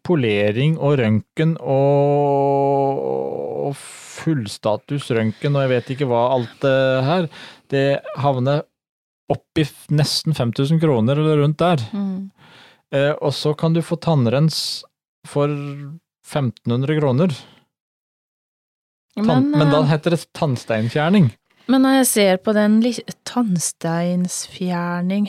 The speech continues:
Speaker 2: hund vanlig dag,
Speaker 1: Ja, det er
Speaker 2: Eh.
Speaker 1: mye rare forskjell-, altså, eh,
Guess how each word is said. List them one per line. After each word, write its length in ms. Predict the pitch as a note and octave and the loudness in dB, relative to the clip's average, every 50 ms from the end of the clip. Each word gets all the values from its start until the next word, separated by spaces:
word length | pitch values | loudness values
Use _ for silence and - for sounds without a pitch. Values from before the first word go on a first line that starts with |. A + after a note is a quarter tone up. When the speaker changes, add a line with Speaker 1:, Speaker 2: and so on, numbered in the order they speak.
| - - | -4 -4
Speaker 2:
hund 320 | G3+ G3 G3 G#3 A3 A3 - _ _ _ _ | -2 0 2 2 0 0 -2 _ _ _ _
vanlig 1000 | A3 F3 G3+ G3 F3+ F3 F#3 G#3 A3 A3+ G#3 F3 D3+ B2 C3+ D#3 D#3 D#3+ E3+ E3+ | -14 -14 -12 -10 -10 -4 -2 0 0 0 0 0 -2 -4 -4 -4 -4 -4 -4 -2
dag, 380 | F#3 F#3+ A#3+ E4 A4+ - - - - - _ _ _ _ _ _ _ _ _ _ _ _ _ _ _ _ _ _ _ - - - - | 0 0 0 0 0 -4 -10 -20 -20 -20 _ _ _ _ _ _ _ _ _ _ _ _ _ _ _ _ _ _ _ -20 -20 -8 -4
Speaker 1:
Ja, 380 | A#3 A#3 A#3 A#3+ A#3+ A#3 A#3 - | -2 0 0 0 0 2 2 4
det 80 | D#3+ | 4
er 40 | E3+ | 4
Speaker 2:
Eh. 40 | F3 | 4
Speaker 1:
mye 220 | E3+ D#3+ D#3+ F3+ F#3+ | 2 2 2 2 2
rare 420 | G3+ F#3 D#3 B2+ A#2 A2+ C3+ D3+ | 2 2 4 2 2 2 0 0
forskjell-, 540 | D3 - F3 D#3+ - - D3 C3 B2 B2 C3+ - | 0 0 -2 -2 0 -2 -2 -2 -2 -4 -6 -8
altså, 340 | - - F3 C3 - E3+ D3 - - - - _ _ - | -4 -4 -2 0 0 0 -2 -4 -10 -20 -20 _ _ -2
eh, 280 | D#3 D#3 D#3+ D#3+ D3+ | 0 0 2 0 0